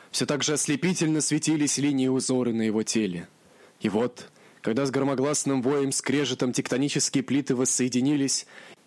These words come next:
и искоренили разлом раздора из педанторской истории, по рядам воинств пронёсся великий возглас ни с чем не сравнимого восторга, радости и счастья.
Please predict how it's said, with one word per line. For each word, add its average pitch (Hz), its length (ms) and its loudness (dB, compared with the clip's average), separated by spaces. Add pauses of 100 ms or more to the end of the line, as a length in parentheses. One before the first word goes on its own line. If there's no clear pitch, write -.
(140)
и 120 140 2
искоренили 165 640 0
разлом 143 480 0
раздора 135 440 0
из 123 120 -2
педанторской 127 680 0
истории, 139 560 0 (440)
по 123 80 0
рядам 120 340 0
воинств 135 680 -2 (280)
пронёсся 120 480 0
великий 151 480 0
возглас 110 680 0 (220)
ни 113 100 2
с - 100 0
чем 165 240 0
не 156 60 2
сравнимого 117 580 0
восторга, 120 760 0 (320)
радости 98 720 -2 (260)
и 98 80 0
счастья. - 680 -4